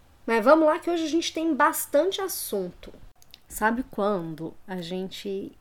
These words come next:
começa a se perceber de que a gente precisa mudar um pouquinho, mudar um pouquinho nossos hábitos, mudar um pouquinho a ordem que a gente faz as coisas, acordar um pouquinho mais cedo, ler um pouco mais e tudo mais? Então,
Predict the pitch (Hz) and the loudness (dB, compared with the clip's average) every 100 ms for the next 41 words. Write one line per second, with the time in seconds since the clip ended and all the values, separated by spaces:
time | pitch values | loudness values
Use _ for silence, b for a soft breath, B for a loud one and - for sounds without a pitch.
0 | - - 196 208 214 226 220 - - - | -14 -6 -2 -2 -4 -8 -10 -10 -8 -8
1 | 175 185 185 - - 220 190 196 202 - | -8 -8 -8 -12 -10 -8 -6 -6 -10 -10
2 | 233 - - 370 262 202 190 180 170 175 | -10 -10 -4 -2 -2 -2 -4 -4 -6 -6
3 | 214 - 254 220 180 185 185 185 185 - | -12 -8 -4 -2 -4 -6 -6 -8 -10 -10
4 | 185 175 - 170 190 240 240 240 226 226 | -10 -10 -12 -8 -4 -2 -2 -4 -6 -8
5 | 220 226 - B B B - 233 202 202 | -8 -8 -10 B B B -6 0 0 0
6 | 196 - 202 190 185 185 - _ 190 185 | -4 -6 -6 -6 -4 -6 -10 _ -2 2
7 | 196 175 190 180 190 - 190 185 180 - | 2 2 -4 -6 -8 -8 -6 -6 -8 -10
8 | 170 180 - 269 247 240 220 202 214 208 | -10 -12 -4 -4 -2 -4 -4 -6 -8 -8
9 | 190 190 - - 220 196 196 - - 269 | -8 -10 -12 -14 -12 -12 -12 -12 -6 -2
10 | 254 247 233 214 220 214 196 185 196 - | 0 0 0 0 0 0 -4 -6 -8 -8
11 | 208 190 214 262 247 247 240 208 214 190 | -8 -2 0 0 0 0 -2 -4 -8 -6
12 | 202 247 - - - 220 220 - | -2 -2 -2 -8 -6 -4 -4 -10